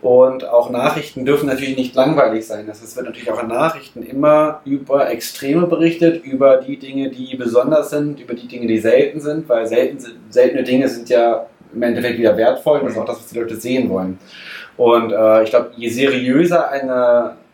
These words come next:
Nachricht oder ein, ein Sender ist, desto weniger Sensationswert oder Sensationscharakter ist eigentlich drin. Und je mehr wertfreie Informationswiedergabe ist es im Endeffekt. Und natürlich, indem man, wo wir in Bereiche hineinkommen, wo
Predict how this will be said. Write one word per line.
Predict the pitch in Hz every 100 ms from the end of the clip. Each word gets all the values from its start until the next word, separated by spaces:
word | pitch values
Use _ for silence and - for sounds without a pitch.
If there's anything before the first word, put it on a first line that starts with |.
| _
Nachricht | 110 127 147 160 113
oder | 117
ein, | 113 113
ein | 110 113
Sender | 110 - 170 170
ist, | 185 180 139
desto | 131 117 110
weniger | 113 120 160 175 165 151
Sensationswert | 147 143 135 - - 131 151 160 139 135 131 -
oder | 127 120
Sensationscharakter | 123 120 120 139 135 123 120 -
ist | -
eigentlich | 110 101
drin. | 104 160 - - - - _ _ -
Und | -
je | 123
mehr | 120 127 147 151 - _ _ _ _ _ 107
wertfreie | 101 123 123 - - 113 139 123
Informationswiedergabe | 110 127 120 - 131 131 170 165 160 151 151
ist | 147 151
es | 147
im |
Endeffekt. | 147 147 156 160 160 - - _ - -
Und |
natürlich, | 127 123 147 135
indem | 127 135
man, | 131 127
wo | 127
wir | 127
in |
Bereiche | 120 113 120 139
hineinkommen, | 123 120 123 131 127 113
wo | 113 117 117